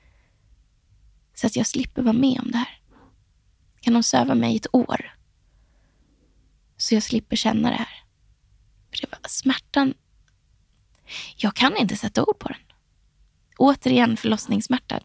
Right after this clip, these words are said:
Den går inte heller att sätta ord på. Och det här var alltså överjävligt. Alltså det är en smärta som jag inte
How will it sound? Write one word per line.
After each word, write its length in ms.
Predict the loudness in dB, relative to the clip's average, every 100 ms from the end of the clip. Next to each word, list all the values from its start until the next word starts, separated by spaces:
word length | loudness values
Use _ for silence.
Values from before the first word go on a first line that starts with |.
| _
Den 160 | 2 4
går 100 | 2
inte 160 | 0
heller 240 | 2 4 2
att 80 |
sätta 220 | 0 -4 -6
ord 120 | -6
på. 140 | -14 -16 _ _ _ _ _ -20 -20 _ -20 -2
Och 120 | 2
det 80 | 4
här 240 | 4 2
var 180 | 2 -2 -12 _ _ _ _ _ _ _ _ _ _ _ _ _ -14 -14 _
alltså 280 | -2 0 -4 -6 _ _ _ _ _ _ _ _
överjävligt. 1160 | 6 6 4 2 0 0 2 2 -2 -8 -10 -4
Alltså 180 | -2 0
det 100 | 4
är 60 | 4
en 80 | 4
smärta 500 | 0 -2 -2 0 2
som 200 | 4 4
jag 180 | 6
inte 580 | 4 2 0 2 2 0